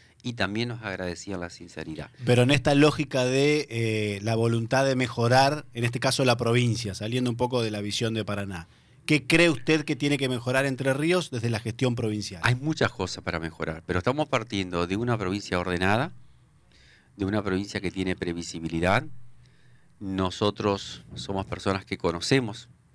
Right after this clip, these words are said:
Speaker 1: perfectamente el Estado, conocemos la provincia, al haber estado diez años de ministro de gobierno.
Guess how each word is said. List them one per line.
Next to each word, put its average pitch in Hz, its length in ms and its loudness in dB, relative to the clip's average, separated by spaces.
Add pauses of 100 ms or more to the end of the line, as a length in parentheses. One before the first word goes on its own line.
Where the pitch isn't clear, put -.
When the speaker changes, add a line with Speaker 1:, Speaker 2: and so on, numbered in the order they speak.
(140)
Speaker 1:
perfectamente 90 880 -2 (500)
el 85 100 -12
Estado, 113 480 2 (140)
conocemos 92 440 -6
la 95 80 0
provincia, 147 400 -2
al 78 80 -4
haber 82 140 -4
estado 90 240 0
diez 90 240 -6
años 95 320 -2
de 87 120 -8
ministro 90 360 -10
de 85 80 0
gobierno. 101 480 0